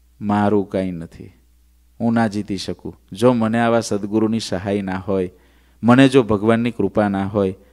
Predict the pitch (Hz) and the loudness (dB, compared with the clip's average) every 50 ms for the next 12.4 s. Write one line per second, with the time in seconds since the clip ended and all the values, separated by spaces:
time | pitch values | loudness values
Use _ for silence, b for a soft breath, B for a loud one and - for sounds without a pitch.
0 | b b - - 135 131 131 131 - 131 127 127 127 127 127 123 127 131 127 123 | b b -10 -8 -6 -6 -8 -6 -6 -6 -6 -6 -8 -8 -8 -6 -6 -6 -6 -4
1 | 113 104 98 95 95 101 107 110 110 113 113 - 123 120 - - 120 - - - | -6 -6 -8 -8 -8 -6 -6 -4 -4 -6 -8 -8 -12 -14 -12 -14 -14 -16 -16 -20
2 | - _ _ _ _ _ _ _ _ _ _ _ _ _ _ _ _ _ _ - | -20 _ _ _ _ _ _ _ _ _ _ _ _ _ _ _ _ _ _ -2
3 | - 123 127 117 113 117 120 127 131 127 123 131 135 123 120 113 107 113 131 135 | 0 2 2 4 4 4 4 4 2 0 0 -2 -2 2 2 2 2 2 0 0
4 | 120 - 131 135 131 131 - - 139 135 123 127 131 131 131 131 131 135 120 95 | 2 2 0 0 0 -2 0 2 2 2 4 4 2 4 2 2 0 -2 -2 -2
5 | 107 117 127 131 - - - - 147 143 135 117 - 120 113 117 127 123 123 - | 2 2 2 2 0 -6 -2 -2 0 0 -2 0 2 4 4 4 4 2 -2 -6
6 | - - 85 73 78 _ _ _ _ _ _ _ _ _ _ - 92 104 110 120 | -14 -14 -12 -12 -14 _ _ _ _ _ _ _ _ _ _ -8 -2 2 6 6
7 | 127 131 127 117 156 156 175 196 196 180 147 113 107 b b b b b b b | 6 6 4 6 8 8 8 8 6 2 -2 -2 -4 b b b b b b b
8 | b - 117 113 117 120 131 143 160 185 180 185 151 101 87 85 82 90 110 143 | b 0 4 4 6 6 4 4 2 0 2 2 2 0 0 -4 -6 -2 2 4
9 | 175 214 208 - 220 180 - 151 120 104 101 110 131 127 127 123 123 151 175 180 | 4 4 4 2 2 2 4 4 4 4 4 4 4 2 2 0 4 8 8 8
10 | 175 175 180 170 135 139 135 - 151 160 160 151 160 160 156 143 135 113 107 - | 8 6 0 0 2 6 6 6 8 6 4 4 2 2 4 4 4 2 4 4
11 | 143 143 156 147 143 151 151 160 156 147 151 156 147 135 127 120 110 110 113 117 | 4 4 4 2 0 0 2 2 2 2 2 2 2 4 4 6 6 8 8 8
12 | 131 151 151 135 113 104 107 | 10 10 10 10 8 6 2